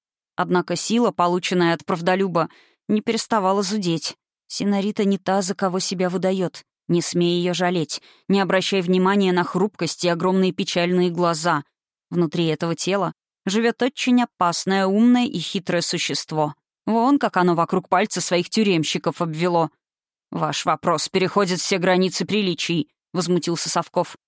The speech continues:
«У главнокомандующего королевской армии, мастера истины и младшего брата короля нет никаких границ. Если я спрашиваю, зачем вы хотите жениться на бывшей подопечной своей любовнице,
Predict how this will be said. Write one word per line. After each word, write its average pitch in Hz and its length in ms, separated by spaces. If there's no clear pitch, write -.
«У 269 140
главнокомандующего 196 1080
королевской 185 520
армии, 170 440
мастера 214 440
истины 190 500
и - 20
младшего 185 460
брата 180 340
короля 208 380
нет 175 280
никаких 190 460
границ. 180 540
Если 277 280
я 226 120
спрашиваю, 202 580
зачем 202 380
вы 202 80
хотите 208 360
жениться 202 540
на 180 140
бывшей 185 320
подопечной 190 640
своей 190 320
любовнице, 202 680